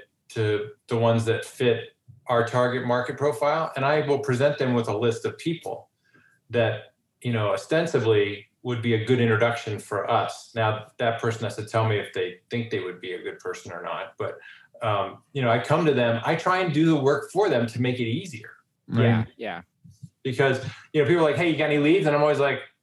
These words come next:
Speaker 1: "I have no idea who your freaking customer is."
Speaker 3: <laughs> Yeah.
Speaker 1: Right?
Speaker 3: No, we talk about that a lot. It's, uh, you know, you gotta take all the objections off the table, make it
Speaker 2: Right.
Speaker 3: as easy as possible for somebody to say yes to help you out.
Speaker 1: Mm-hmm.
Speaker 3: And
Speaker 1: Yeah.
Speaker 3: yeah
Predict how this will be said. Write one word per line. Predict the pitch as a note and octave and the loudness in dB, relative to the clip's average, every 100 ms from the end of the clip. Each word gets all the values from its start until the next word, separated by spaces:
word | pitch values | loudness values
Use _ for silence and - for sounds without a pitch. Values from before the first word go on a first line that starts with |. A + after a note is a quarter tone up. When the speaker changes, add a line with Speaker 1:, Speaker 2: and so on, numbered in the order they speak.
| - | -6
Speaker 1:
"I | B3+ | -2
have | A3 | 2
no | G#3+ | 2
idea | G#3 G#3 G3+ | 4 4 4
who | G3+ | 4
your | G3 G3 G3 - _ _ _ | 4 2 -2 -14 _ _ _
freaking | F#3+ F#3+ G3+ | -4 -2 0
customer | G#3+ E4 - D3+ G#2 | 0 0 0 -2 -2
is." | - - B2 - | -4 -6 -4 0
Speaker 3:
<laughs> | A#3 | 0
Yeah. | B2 A2 F2+ - _ _ _ _ _ _ _ - | 0 -2 -8 -14 _ _ _ _ _ _ _ 0
Speaker 1:
Right? | F3+ A#3+ - | 0 0 -2
Speaker 3:
No, | D3 C#3+ | 0 0
we | D#3+ | 0
talk | E3+ E3+ | -2 -2
about | D#3 D3 | -2 -2
that | B2+ | -2
a | |
lot. | A2+ A2+ A2 | 0 -2 -2
It's, | G#2 - | -6 -12
uh, | - A#2+ A2 G#2 | -8 -4 -4 -6
you | G#2+ B2 | -6 -4
know, | A2+ G#2+ | -4 -6
you | C#3 | -8
gotta | D#3+ F#3+ D#3 | -4 -4 -2
take | C#3+ B2 | -4 -2
all | C#3 C#3+ | -2 0
the | C#3 | 0
objections | A2 B2+ B2 B2 A2+ | -2 -4 -4 -4 -2
off | G#2 - | -4 -6
the | |
table, | G#2 A2 A2 A2 | -6 -4 -2 0
make | G#2+ | 0
it | G2 | 2
Speaker 2:
Right. | F#2 | 0
Speaker 3:
as | G#2 | 0
easy | C3+ D3+ C3 C3+ B2 | 2 2 2 2 2
as | A2+ | 0
possible | - A2 G#2+ - G#2+ | -2 -4 -4 -6 -8
for | G#2+ | -6
somebody | B2 A2+ A2 | -4 -4 -4
to | |
say | G2+ A#2+ | -4 0
yes | G#2+ G#2 G#2+ G#2 - - | 0 0 -2 -2 -6 -6
to | A2 | -4
help | G#2+ G#2 | -4 -4
you | A2 | -6
out. | G#2 G2+ B2 | -4 -2 0
Speaker 1:
Mm-hmm. | D#3+ F3+ - - _ A2 | -2 -8 -20 -20 _ -16
Speaker 3:
And | G2+ G2 | -12 -10
Speaker 1:
Yeah. | A#2+ A#2 | -8 -8
Speaker 3:
yeah | A2 G#2+ | -6 -6